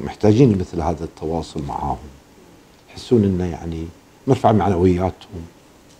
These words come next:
وكان في تشديد الأمني كبير من إسرائيل عليهم حقيقة.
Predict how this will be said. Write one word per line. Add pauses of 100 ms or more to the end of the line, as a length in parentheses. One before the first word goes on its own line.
(520)
وكان
في
تشديد
الأمني
كبير
من
إسرائيل
عليهم (360)
حقيقة.